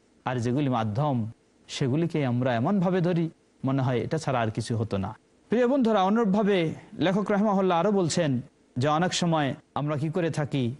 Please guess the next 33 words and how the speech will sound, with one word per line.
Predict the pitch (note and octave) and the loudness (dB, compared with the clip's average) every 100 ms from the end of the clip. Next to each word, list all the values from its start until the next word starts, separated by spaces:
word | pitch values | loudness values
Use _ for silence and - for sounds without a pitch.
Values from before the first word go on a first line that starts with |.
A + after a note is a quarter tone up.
| - | -6
বিভিন্ন | D#3+ A#3 D#4 C#4 F#3+ D3+ - _ _ _ | -2 0 2 2 0 -2 -10 _ _ _
কাজকর্মে | D3+ D#3 - F#3+ F3 | -2 -2 0 0 2
আমরা | D#3+ D3+ | 2 0
বলে | C3+ C#3 | 0 0
থাকি | D3 D3 C#3 C#3+ A2+ _ _ _ | -2 -2 -2 -2 -4 _ _ _
যে | B2+ | 0
আজকে | C#3+ C#3+ - D3+ | 0 0 -2 0
যদি | D3+ D3+ | 0 0
আমাদের | C#3 C3 C3+ | 0 0 0
মাঝি | C3 C3 F3+ | 0 0 0
ভালো | D#3 E3 | 0 0
না | E3 D#3 | 0 0
হতো | D#3 E3+ B2+ - _ _ _ _ - | 0 -2 -2 -6 _ _ _ _ -6
বা | D3 | -2
গাড়ির | C#3+ D3+ E3 | -2 -2 -2
ড্রাইভার | C3+ D3+ E3 G3 | -2 0 0 -2
যদি | G3+ G3+ | -2 0
ভালো | F#3+ G3+ | 0 0
না | A3+ A3+ | 0 0
হতো, | G#3+ F#3+ E3+ - | 0 -2 -2 -2
আমরা | C3 C#3 | -2 0
ধ্বংস | B2 B2 - | -2 -2 -4
হয়ে | E3+ D#3 | -2 -2
যেতাম। | G#2+ F#2+ F#2+ - _ _ _ _ _ _ _ | -2 -4 -6 -10 _ _ _ _ _ _ _
আসলে | C#3+ C#3 D3+ | -4 0 0
ড্রাইভার | C3 C3 D3 D3 | 2 2 2 0
আমাদেরকে | C3+ B2+ B2 A#2+ | 0 0 0 0
বাঁচাননি, | A#2 A2+ D#3 D#3+ C3+ | -2 -2 -2 0 0
বাঁচাইছেন | A#2+ B2 D#3 C3+ C3+ | 0 -2 -4 -2 -2
আল্লাহ | B2+ D3 G#3+ | 0 0 0
সুবহানাহু | - A3+ G#3+ A3+ A3 | 0 0 0 2 0
ওয়া | G#3 | 2
তাআলা। | A3 F#3 E3+ | 0 0 -2